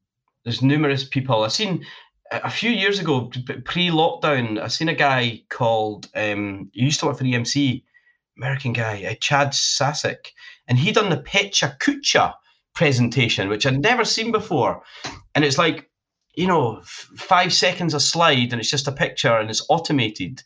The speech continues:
for, like, twenty-five slides. And I was like, "Man," and it, it, over, over, o-, even the, up till now, and that was a few years ago, I was like, "I really, I'd love to do that." But I've ne-, I've never tried it, never executed it and, and stuff. But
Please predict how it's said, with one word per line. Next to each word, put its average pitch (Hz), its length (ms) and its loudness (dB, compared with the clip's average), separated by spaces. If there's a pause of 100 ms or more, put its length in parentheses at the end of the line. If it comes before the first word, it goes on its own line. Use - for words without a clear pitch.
(240)
for, 131 100 0
like, 113 180 0
twenty-five 131 520 2
slides. 143 560 0 (540)
And 139 100 0
I 156 60 2
was 147 100 0
like, 127 140 -2
"Man," 160 720 4
and 117 160 -2
it, 135 120 -4
it, 135 180 -6
over, 135 360 0
over, 175 460 2
o-, 165 180 0
even 185 220 -2
the, 156 180 0
up 156 220 2
till 143 100 0
now, 139 140 4
and 135 100 2
that 135 80 0
was 123 140 -6
a - 20 -8
few 127 160 -4
years 135 260 0
ago, 117 160 -2
I 101 60 2
was 101 120 -6
like, 101 180 -4 (200)
"I 123 100 2
really, 123 380 2
I'd 120 160 2
love 123 260 0
to - 100 -2
do 107 100 -2
that." 87 220 -2 (400)
But 90 80 -2
I've 117 80 0
ne-, 160 160 4
I've 139 140 2
never 175 180 4
tried 160 260 2
it, 123 60 -4
never 139 160 0
executed 127 640 -2
it 95 180 -4
and, 101 240 -10
and 104 120 -6
stuff. 107 300 0
But 117 220 2